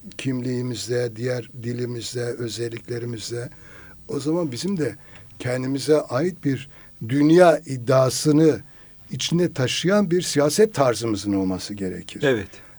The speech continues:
Speaker 1: Bence bu iki siyaset tarzı önemli. İslam dünyasıyla da ilişkiler kurma açısından ümmet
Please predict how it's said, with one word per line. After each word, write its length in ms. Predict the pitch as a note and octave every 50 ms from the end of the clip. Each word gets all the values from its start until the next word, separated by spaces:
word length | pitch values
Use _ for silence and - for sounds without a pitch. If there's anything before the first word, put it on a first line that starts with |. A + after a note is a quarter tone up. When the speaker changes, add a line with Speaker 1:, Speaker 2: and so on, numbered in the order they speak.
| _ - -
Speaker 1:
Bence 540 | C3 A#2+ D3+ F3 F3 E3 C#3+ C#3+ D3+ D3
bu 140 | D#3+ F3+ F3+
iki 180 | D#3+ D3+ - D3+
siyaset 500 | - - D3 C#3+ D3 C#3+ - F3+ D#3 -
tarzı 320 | - D3+ E3+ E3+ D#3 F3
önemli. 520 | D#3+ D#3 D#3 D#3 D#3 D#3 D#3+ D#3+ C3 A2+ A2+
İslam 400 | A#2+ - - - E3 F#3 F3+ D#3
dünyasıyla 640 | C#3+ C#3+ C3+ C3 B2+ A#2+ A2+ - D3+ D3+ C#3+ C3+ A#2+
da 40 | A#2+
ilişkiler 520 | A#2+ A2 G#2+ G2+ - - A2+ A#2 A#2 G#2+ G#2 -
kurma 280 | - - A#2 A#2 A#2+ A#2
açısından 460 | A2+ A2+ - - - - A2 A2 G#2+ -
ümmet 300 | B2+ A#2+ A2+ A2+ A2+ A2